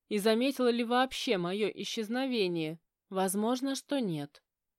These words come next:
Если ему вернули память, и он вспомнил всё своё прошлое, то, наверное, к нему вернулись и те чувства,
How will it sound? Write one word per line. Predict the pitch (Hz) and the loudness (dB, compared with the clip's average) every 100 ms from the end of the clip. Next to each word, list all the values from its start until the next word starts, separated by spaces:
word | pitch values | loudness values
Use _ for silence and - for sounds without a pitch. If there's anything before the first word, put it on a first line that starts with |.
| _ | _
Если | 170 220 226 220 | 2 2 2 -2
ему | 226 226 | 0 0
вернули | 214 214 226 220 | 0 0 0 0
память, | 220 240 240 214 165 - _ | 0 0 0 0 -4 -10 _
и | 208 | -2
он | 208 208 | 0 -2
вспомнил | - - 226 226 208 190 | -8 -2 0 2 0 -2
всё | - 226 | -2 -4
своё | 196 202 196 185 | -2 -2 -2 -2
прошлое, | 196 196 233 - 175 160 175 _ _ | -2 -2 -2 -2 -4 -4 -6 _ _
то, | - 208 | -2 2
наверное, | 208 202 220 220 214 208 | 4 4 2 2 0 -2
к | - | -2
нему | 208 220 | 0 0
вернулись | 214 208 226 240 226 - | 2 2 2 0 -2 -4
и | - 202 | -10 -8
те | 233 220 | -6 -6
чувства, | - 277 254 175 160 160 | -2 -2 -2 -4 -6 -6